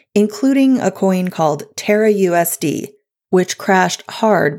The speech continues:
becoming almost worthless. The worst thing about Terra U S D is it was marketed as a stable coin. In other words, its value was somehow pegged to the U S dollar using an algorithm.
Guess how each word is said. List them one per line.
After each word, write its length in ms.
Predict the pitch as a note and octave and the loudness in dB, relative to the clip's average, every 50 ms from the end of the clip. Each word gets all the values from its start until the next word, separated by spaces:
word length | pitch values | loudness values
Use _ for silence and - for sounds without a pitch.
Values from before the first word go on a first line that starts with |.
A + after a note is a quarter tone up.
| - E3+ | -4 -2
becoming 480 | - G3+ G3+ - B3 B3 B3 A#3+ A#3+ | -2 -2 0 0 0 0 2 2 2
almost 400 | G#3 G3 F#3 F#3 F3+ E3 - - | 2 2 0 0 -2 -6 -6 -8
worthless. 680 | D#3 D#3 D#3+ D#3+ D#3 - - - - - - - - - - _ _ _ _ _ _ _ _ _ - | -8 -6 -4 -4 -6 -6 -6 -6 -6 -6 -8 -10 -12 -14 -18 _ _ _ _ _ _ _ _ _ -2
The 140 | G#3 G#3+ G#3+ | 0 0 2
worst 320 | G#3 A3 B3 D4 D#4 - | 2 0 0 -2 -2 -2
thing 160 | - D4 B3+ | 0 2 2
about 360 | A#3 G3 F#3 F3+ F#3 - - - | 2 2 2 2 0 -2 -4 -4
Terra 320 | - G3 F#3+ F3+ F3+ G3+ | -4 -2 0 2 2 0
U 240 | G3 - - E3 E3+ | 0 0 -2 -2 0
S 180 | E3 D3+ - | -2 -2 -6
D 480 | - G#3 A3 B3 B3 A#3 A3 A3 G#3 - - | -6 -4 0 0 2 2 2 2 2 0 0
is 200 | - F#3+ F#3 F3+ - | -2 -2 -2 0 0
it 100 | - G#3 | 0 2
was 180 | G#3 G#3 G3+ | 2 0 0
marketed 480 | G3+ G#3 A3 A#3+ B3 - B3+ C4 B3+ - | 0 -2 -2 -2 -2 -2 -2 0 0 0
as 300 | - - F3 F3 F3 - | 0 0 -2 -4 -6 -8
a 80 | - | -10
stable 500 | - - - - G#3 G3+ G#3 G3 F#3 E3 | -8 -8 -4 0 2 2 2 2 0 -2
coin. 480 | E3 - - - - - - - - - - _ _ _ _ _ _ _ | -4 -6 -8 -8 -8 -8 -8 -8 -10 -12 -14 _ _ _ _ _ _ _
In 160 | - F#3+ G3+ | 0 0 2
other 220 | G#3+ A3 B3 B3 G#3+ | 2 2 2 2 2
words, 400 | F#3+ F#3 F3+ F3 E3 D#3 - - | 2 2 2 0 0 -4 -6 -4
its 240 | - D#3+ - - | -2 -2 -4 -2
value 400 | - F#3 F3 F3+ F#3 F#3 F#3 F3 | 0 0 2 2 2 2 2 2
was 180 | D#3+ D#3 D#3 D#3+ | 0 -2 -2 -2
somehow 460 | - F#3+ F3+ F3+ F3 F3 E3+ E3 D#3+ | -2 -2 -2 -2 -2 -2 -2 -2 -2
pegged 560 | D3+ - - - A3+ G#3+ G3 F#3 F3+ - - | -4 -6 -4 -2 0 0 0 0 -4 -8 -8
to 100 | - - | -6 -6
the 120 | D#3+ E3 D#3+ | -6 -6 -4
U 200 | D#3 E3+ D#3+ E3 | -4 -2 -2 0
S 180 | D#3+ D#3 - | -2 -2 -2
dollar 400 | - - A3+ A#3+ B3 A#3+ A3+ G#3 | -2 0 0 2 2 2 2 2
using 460 | G3+ F#3+ F3+ F3+ E3+ E3 E3+ E3 D#3+ D#3 | 2 2 0 -2 -2 -4 -6 -6 -6 -6
an 80 | D#3+ | -4
algorithm. 680 | - - F#3+ F#3+ F#3+ F3 D#3 D3 C#3+ - F#2+ G2 E3 E3+ | -2 0 0 0 0 0 0 0 0 0 -2 -2 -4 -6